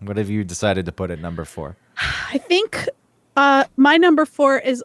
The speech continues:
Speaker 2: also not necessarily a kids' movie. I chose Star Trek four, which is the search for the whales, whatever. I don't remember what the subtitle is called. Oh, okay, The Voyage Home. This is the one where they have to go back. <laughs> They have to,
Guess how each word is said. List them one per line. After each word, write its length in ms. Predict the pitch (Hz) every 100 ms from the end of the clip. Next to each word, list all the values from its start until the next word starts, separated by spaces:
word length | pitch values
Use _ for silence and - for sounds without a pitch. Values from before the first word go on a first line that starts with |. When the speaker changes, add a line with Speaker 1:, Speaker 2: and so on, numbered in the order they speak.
| 247
Speaker 2:
also 460 | 247 269 269 233
not 300 | 214 190 196 -
necessarily 680 | 196 214 - 190 180 180 180
a 40 |
kids' 400 | - 202 190 185
movie. 400 | 185 180 180 185
I 120 | 190
chose 360 | 220 - 294 302
Star 240 | - 240
Trek 320 | 240 - 285 -
four, 440 | 339 311 - - _ _ - _ _ _ _ _ _ _ _ -
which 200 | 240 240
is 160 | 240 -
the 100 | 220
search 440 | - 226 - -
for 100 | -
the 120 | 202 202
whales, 680 | 208 202 180 - 175 - -
whatever. 400 | 202 190 240 269
I 80 | 202
don't 100 | 214
remember 280 | 214 202 190
what 200 | 190 -
the 120 | 180
subtitle 500 | - 175 - - -
is 80 | -
called. 260 | - - - - _ _ _ _ _ _ _
Oh, 140 | 220 208
okay, 180 | 202 175
The 120 | 196
Voyage 380 | 226 240 220 -
Home. 400 | 208 175 170 - _ _ _ _ _ _ _
This 140 | 233
is 80 | 269
the 100 | 285
one 200 | 285 262
where 80 | 233
they 160 | 214 202
have 260 | 214 208
to 100 | -
go 280 | 190 208 208
back. 240 | 214 240 -
<laughs> 1120 | _ _ _ _ _ _ _ _ - 453 -
They 100 | 339
have 140 | 320 311
to, 220 | 330 294